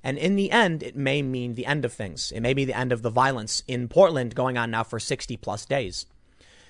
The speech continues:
Tonight will be another critical night. Last night, there were large protests. They did come out with shields. They did block the streets.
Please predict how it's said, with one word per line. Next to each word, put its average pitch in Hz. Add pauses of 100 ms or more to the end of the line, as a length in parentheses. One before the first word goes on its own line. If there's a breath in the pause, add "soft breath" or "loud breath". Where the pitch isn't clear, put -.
(240 soft breath)
Tonight 151
will 175
be 160
another 139
critical 123
night. 120 (420)
Last 151
night, 170
there 175
were 190
large 131
protests. 104
They 156
did 170
come 175
out 131
with 120
shields. 92
They 135
did 160
block 127
the 113
streets. -